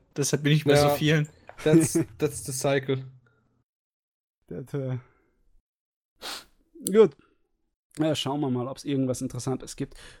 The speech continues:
Speaker 3: Ich kann mich gar nicht erinnern. Ich hab das Ding vor ein paar Stunden gemacht, hab schon alles vergessen. Diese Liste hier. Also, ihr habt vielleicht mal gehört von diesem neuen Kyoto Animation Ding,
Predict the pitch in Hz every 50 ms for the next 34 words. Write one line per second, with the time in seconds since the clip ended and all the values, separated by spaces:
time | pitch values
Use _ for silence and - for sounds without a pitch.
0 | _ _ - 139 143 170 - - - - - - - - 131 123 - - 127 127
1 | 123 - - - 151 139 127 123 - 73 - - 151 - - 131 - - 151 139
2 | - 135 127 - - 143 131 - - 180 160 - 147 131 127 127 - 123 - -
3 | - 156 147 143 - - 143 131 - 156 139 - - 117 - - _ _ _ _
4 | _ _ _ _ _ - 131 120 131 131 131 139 131 - - - 123 110 127 127
5 | 123 107 - _ _ _ _ _ _ - - - - - _ _ _ _ _ _
6 | _ _ _ _ - 180 220 196 185 185 185 185 190 175 151 139 131 143 143 143
7 | - 185 185 165 160 175 208 - - - - - 214 190 175 165 185 220 294 370
8 | - - - - 196 185 180 180 180 185 175 139 139 120 117 147 196 220 240 240
9 | - - - - - - 160 165 170 156 143 156 170 175 165 147 143 147 151 151
10 | 147 147 143 139 139 135 131 131 127 123 123 123 123 123 131 147 185 208 220 220
11 | 208 202 190 - - 170 175 170 - - - 160 165 156 151 151 151 - - 127
12 | 120 139 139 151 156 -